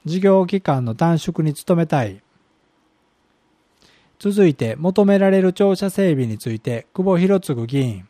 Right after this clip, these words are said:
質問者。庁舎整備の施工でゼネコンに発注した場合と、地元の業者に発注した場合の経済効果をどのように試算しているか。答弁。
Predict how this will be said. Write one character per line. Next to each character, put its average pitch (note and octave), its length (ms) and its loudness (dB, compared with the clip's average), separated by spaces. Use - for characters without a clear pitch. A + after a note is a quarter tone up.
質 - 280 -4
問 F#3 220 2
者。 G#2+ 320 -6
庁 G#3 180 2
舎 G3 180 -2
整 F#3+ 280 4
備 C3+ 120 0
の A#2 140 -4
施 C3 140 -6
工 D#3 240 2
で D3+ 160 0
ゼ C3 120 -2
ネ E3+ 120 0
コ G3 180 0
ン G3 60 0
に F#3+ 80 2
発 G3 260 0
注 G3 160 2
し F3 80 -6
た C3+ 140 -2
場 C#3+ 200 0
合 C#3+ 140 -2
と、 C#3 340 -2
地 D3 100 -2
元 F3+ 240 0
の G3 100 0
業 G3+ 220 4
者 C3+ 120 -4
に C3 60 -4
発 E3 240 -2
注 F3+ 180 -2
し D#3 60 -8
た B2+ 140 -4
場 D3 200 0
合 D3 140 0
の D3 140 -2
経 G3 180 0
済 F#3 260 2
効 E3+ 220 4
果 B2+ 160 -4
を A#2+ 80 -2
ど F3 140 2
の G3 100 4
よ G3 160 4
う D3+ 60 2
に A2+ 100 -2
試 C3 200 -6
算 D#3+ 260 0
し - 80 -8
て F#3 180 4
い F#3 40 4
る F3+ 100 0
か。 G2 260 -6
答 F#3+ 180 6
弁。 A#2 300 -2